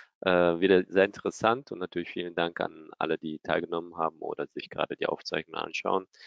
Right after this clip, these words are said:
und sich für das Thema interessieren. Ich wünsche natürlich ebenfalls noch einen schönen Abend, eine erfolgreiche Woche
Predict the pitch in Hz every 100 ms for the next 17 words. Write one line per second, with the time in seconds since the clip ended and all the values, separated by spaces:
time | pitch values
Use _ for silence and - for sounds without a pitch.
0 | - - _ _ - 80 80 - - 80
1 | - 82 82 76 80 78 110 113 120 _
2 | 90 - 98 92 87 - 90 90 95 -
3 | 90 - 92 82 - 98 92 90 90 101
4 | 92 87 82 - 95 95 92 85 87 98
5 | 113 131